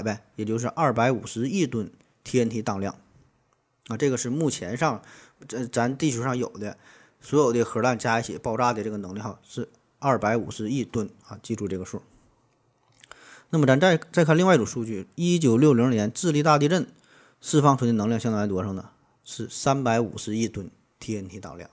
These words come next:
啊，这个就已经比咱们现在有的所有的这些核武器同时引爆的能量还要大了。那么再看一个数据是一八一五年印尼坦布拉火山爆发，它释放出的能量大约相当于一千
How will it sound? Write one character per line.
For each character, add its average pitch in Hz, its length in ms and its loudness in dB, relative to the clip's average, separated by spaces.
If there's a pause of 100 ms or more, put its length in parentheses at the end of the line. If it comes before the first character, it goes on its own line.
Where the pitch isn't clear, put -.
啊， 92 140 -18
这 123 160 -6
个 120 60 -2
就 120 120 -4
已 107 100 -4
经 131 240 -6
比 110 140 -2
咱 90 180 -6
们 123 220 -4 (400)
现 143 180 0
在 127 180 2
有 113 200 -2
的 110 80 -6
所 127 160 -6
有 107 80 -2
的 104 100 -2
这 113 120 -4
些 107 160 -6
核 117 200 -6
武 104 140 -4
器 101 180 -8
同 110 160 -10
时 110 160 -8
引 90 140 -8
爆 120 160 -2
的 110 80 -4
能 98 180 -8
量 123 200 -2 (320)
还 - 120 -14
要 95 100 -8
大 110 200 2
了。 - 160 -14 (640)
那 135 80 -6
么 131 60 -4
再 175 140 4
看 139 180 2
一 110 60 0
个 110 200 0
数 117 200 -8
据 107 140 -6
是 107 160 -8
一 151 180 -2
八 127 420 2
一 156 140 0
五 131 160 -2
年 101 240 -6 (640)
印 151 280 2
尼 104 280 -6 (600)
坦 113 160 -2
布 120 60 0
拉 123 120 2
火 113 140 -6
山 101 160 -10
爆 104 140 -8
发， - 300 -14 (120)
它 131 160 -2
释 151 180 -4
放 135 180 -4
出 120 60 -8
的 113 100 -6
能 98 140 -10
量 113 220 -6
大 123 140 -2
约 110 100 -4
相 110 140 -10
当 98 180 -8
于 104 200 -10
一 170 200 -2
千 117 460 -2